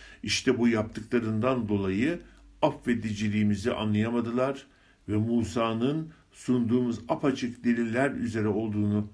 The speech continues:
anlayamadılar. Onlardan bize verdikleri sözlere uyanlar,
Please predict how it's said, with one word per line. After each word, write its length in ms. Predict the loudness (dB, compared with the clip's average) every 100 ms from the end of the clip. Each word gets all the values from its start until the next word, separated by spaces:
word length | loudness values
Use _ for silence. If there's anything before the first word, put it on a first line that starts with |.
| -14
anlayamadılar. 840 | -8 -6 -4 -4 -4 -6 -8 -10 -12 -20 _ _ _ _ _ _ _ _ _ _ _ _ _ -4
Onlardan 760 | -2 2 2 0 0 -2 -4 -10 _ _ _ _ -8
bize 340 | 0 4 4
verdikleri 680 | 4 0 -2 0 2 2 0
sözlere 500 | -2 -2 0 0 0
uyanlar, 760 | 2 0 0 -4 -4 -4 -6